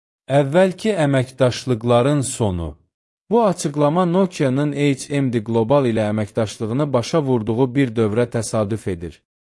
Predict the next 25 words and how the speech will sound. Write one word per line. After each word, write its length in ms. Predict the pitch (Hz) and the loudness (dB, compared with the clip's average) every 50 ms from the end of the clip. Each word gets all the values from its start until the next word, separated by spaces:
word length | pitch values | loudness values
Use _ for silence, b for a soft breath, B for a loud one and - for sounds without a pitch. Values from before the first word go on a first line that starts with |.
| _ _ - | _ _ 0
H 380 | 185 226 233 - - 202 180 175 | 2 2 2 0 0 -2 0 0
M 120 | 165 143 | 2 0
D 40 | 147 | 0
Global 540 | 123 135 135 139 139 131 151 156 151 131 123 | 0 0 0 0 2 4 2 2 2 2 -2
daha 320 | 127 123 156 175 160 143 123 | -2 0 0 0 2 0 0
əvvəl 300 | 113 131 135 127 123 131 | 0 0 0 0 0 0
Nokia 380 | 156 165 151 - 151 123 107 | -2 -2 -2 -2 -2 -2 0
brendi 260 | 117 120 120 120 127 | 0 -2 0 0 0
altında 420 | 131 123 117 107 - 120 117 127 123 | 0 0 0 -2 -4 -6 -4 -4 -4
smartfon 540 | 123 - - 131 135 135 127 - - 139 120 | -4 -4 -4 -2 -2 -2 -2 -4 -6 -4 -4
istehsalı 560 | 107 - - 120 110 - - 123 120 139 143 | -6 -4 -4 -4 -4 -4 -2 -2 0 0 2
ilə 140 | 127 117 104 | 0 0 0
məşğul 340 | 107 104 98 - - 139 | -2 -2 -4 -6 -4 -2
olurdu. 540 | 127 117 107 104 101 92 90 95 92 87 - _ _ _ _ _ _ _ _ - | -2 0 0 0 -2 -4 -4 -6 -8 -8 -10 _ _ _ _ _ _ _ _ -2
Lakin 320 | 147 180 202 190 - 190 | 0 0 0 0 -2 -4
son 240 | 151 - - 175 170 | -6 -2 -2 -2 -2
zamanlar 580 | 147 135 143 131 127 123 123 127 135 131 123 135 | 0 0 0 0 0 0 0 0 0 0 0 -2
bu 60 | 170 | -6
şirkət 460 | 156 - 160 131 - - 147 139 139 139 | -6 -4 -8 -8 -4 -2 -2 -2 -2 -2
Nokia 320 | 151 165 160 - - 151 | -2 -2 -2 -2 -2 -2
modellərini 640 | 123 123 120 113 123 117 113 113 110 107 120 127 - | 0 0 0 0 0 0 0 0 0 0 -2 -4 0
öz 180 | 139 147 135 131 | -2 -2 -2 0
məhsul 360 | 127 120 110 101 - 147 135 | -2 -4 -4 -4 -6 -8 -8
çeşidlərindən 720 | 127 - 127 110 - 117 110 110 107 104 107 107 113 110 101 | -6 -6 -6 -6 -6 -6 -4 -2 -2 -2 -2 -2 -2 -4 -4
çıxararaq, 540 | - - - 131 151 165 151 127 104 - | -8 -6 -4 0 0 2 2 0 -2 -4